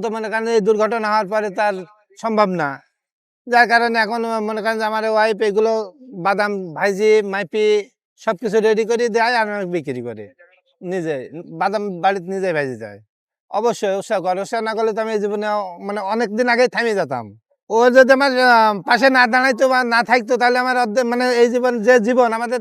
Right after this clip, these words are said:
তো ধরেন এই জীবনটা খুবই কষ্ট এবং মানে এর জীবন, দুর্বিষহ জীবন আর কি। সহযোগিতা না করলে পারে অনেকদিন আগেই ধরেন আমার এটা থামে, জীবন থামে যাইতো, অর্ধেক, অর্ধেক থামে গেছে, তারপর আরো থামে নিস্তে-, নিস্তেজ হয়ে যেত।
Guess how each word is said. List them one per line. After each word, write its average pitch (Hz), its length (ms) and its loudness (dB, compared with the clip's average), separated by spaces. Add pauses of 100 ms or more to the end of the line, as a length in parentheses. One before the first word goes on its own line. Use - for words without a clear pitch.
তো 262 80 -4
ধরেন 247 360 -4
এই 240 120 -2
জীবনটা 233 280 -6
খুবই 254 300 -2 (760)
কষ্ট 233 260 -4
এবং 233 260 2 (420)
মানে 220 180 -2 (520)
এর 226 180 4
জীবন, 156 280 -2 (840)
দুর্বিষহ 240 500 4 (160)
জীবন 175 260 2
আর 160 200 -2
কি। 147 100 -4 (520)
সহযোগিতা 247 360 4 (100)
না 240 140 4
করলে 254 240 2
পারে 262 160 2 (200)
অনেকদিন 247 340 0
আগেই 240 240 2
ধরেন 240 220 0
আমার 233 220 -2 (600)
এটা 247 160 8 (120)
থামে, 254 180 4
জীবন 262 260 2
থামে 247 240 2
যাইতো, 226 220 4
অর্ধেক, 214 320 0
অর্ধেক 233 240 0 (320)
থামে 247 260 2
গেছে, 254 200 4 (120)
তারপর 254 280 0
আরো 254 180 0
থামে 208 160 0 (160)
নিস্তে-, 214 380 -2
নিস্তেজ 202 340 -6
হয়ে 165 200 -2
যেত। 127 160 -10